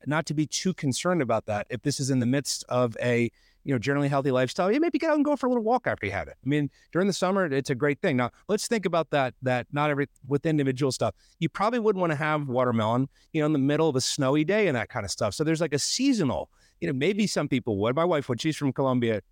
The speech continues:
South America, so she, she would eat watermelon every day. Every, every, the weather's always the same. She would eat watermelon every day if she could. But it's like,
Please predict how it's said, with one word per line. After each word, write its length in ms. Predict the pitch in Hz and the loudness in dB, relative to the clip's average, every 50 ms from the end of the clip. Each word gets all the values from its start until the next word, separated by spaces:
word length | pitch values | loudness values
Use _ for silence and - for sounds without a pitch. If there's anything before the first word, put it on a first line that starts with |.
| _ - | _ -10
South 260 | - - 143 127 - | -4 -2 -2 0 0
America, 360 | 120 117 127 123 117 104 - 101 | 0 0 0 0 0 -2 -4 -4
so 140 | - - | -4 -4
she, 280 | 104 - - 139 143 135 - | -4 -2 0 0 0 0 0
she 60 | 127 | -2
would 100 | 139 135 | 0 2
eat 80 | 135 135 | 2 2
watermelon 400 | 127 135 135 135 131 139 143 170 | 2 2 0 2 2 2 2 2
every 180 | 165 156 156 151 | 0 0 2 2
day. 120 | 147 147 | 2 2
Every, 240 | 151 147 151 135 - - | 2 0 0 -2 -2 -2
every, 260 | 147 143 143 139 131 | 0 0 2 0 0
the 200 | 110 123 135 131 | 0 -2 -2 0
weather's 280 | 123 143 143 143 135 | 2 2 2 2 2
always 160 | 143 139 131 120 | 2 0 0 0
the 60 | 117 | 0
same. 200 | - 156 131 110 | 0 0 0 0
She 120 | - 151 | 0 0
would 100 | 147 135 | 0 0
eat 60 | 127 | 0
watermelon 340 | 127 135 135 131 127 127 120 | 0 0 0 2 0 0 0
every 140 | 135 135 131 | -2 -2 0
day 260 | 120 135 147 143 123 _ _ _ | 0 0 0 0 -2 _ _ _
if 120 | - - 117 | -16 -12 -10
she 120 | - 123 | -10 -6
could. 220 | - 165 147 127 - - - - - - - | -2 -2 -2 -2 -4 -10 -20 -20 -16 -6 -2
But 100 | 147 139 | -2 -2
it's 100 | 135 - | 0 0
like, 260 | 147 143 135 - | 0 0 0 -4